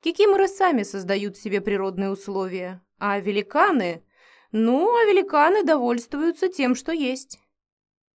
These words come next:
Вдохнула полной грудью вкусный-вкусный воздух, прикрыла глаза, голова чуточку кружилась. Видимо, после духоты болот, которую мы и не замечали,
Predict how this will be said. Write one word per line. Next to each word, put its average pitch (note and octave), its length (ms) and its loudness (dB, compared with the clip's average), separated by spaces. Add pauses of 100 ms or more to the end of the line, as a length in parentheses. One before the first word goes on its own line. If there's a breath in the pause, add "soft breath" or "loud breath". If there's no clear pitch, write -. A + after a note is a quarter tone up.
(120)
Вдохнула A3 800 0
полной C4 460 2
грудью B3+ 540 0
вкусный-вкусный D4+ 1200 -2
воздух, A3 640 -2 (280 loud breath)
прикрыла G3+ 460 -4
глаза, E3+ 680 -6 (400)
голова B3+ 400 2
чуточку D#4+ 580 -6
кружилась. F3+ 800 -6 (560 loud breath)
Видимо, D4 460 2
после C#4 320 -4
духоты A3+ 440 -4
болот, G#3+ 520 -2
которую C4+ 480 -2
мы B3 220 2
и C#4 80 2
не A#3+ 160 2
замечали, G#3+ 760 -2